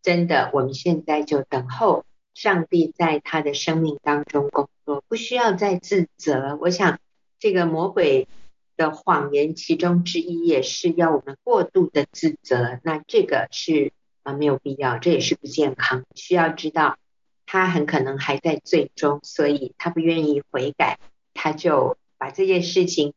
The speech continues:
变成好像都是你的错哈，那他的错会少一点，这个部分我们需要厘清。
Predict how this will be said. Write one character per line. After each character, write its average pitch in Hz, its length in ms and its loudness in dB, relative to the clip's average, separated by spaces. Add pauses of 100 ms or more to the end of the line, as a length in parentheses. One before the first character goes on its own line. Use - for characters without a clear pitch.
变 180 280 2
成 127 240 -8
好 127 160 0
像 156 260 -4
都 226 160 0
是 254 100 -2
你 170 220 2
的 143 140 2
错 - 480 -2
哈， 143 200 2 (300)
那 156 80 -4
他 156 180 0
的 143 120 0
错 139 420 0
会 139 140 -6
少 123 320 -2
一 143 100 -4
点， - 200 0 (440)
这 247 120 2
个 170 100 4
部 165 140 0
分 143 260 0
我 123 60 -6
们 123 100 -12
需 135 240 -6
要 127 320 0 (260)
厘 147 180 -4
清。 170 400 0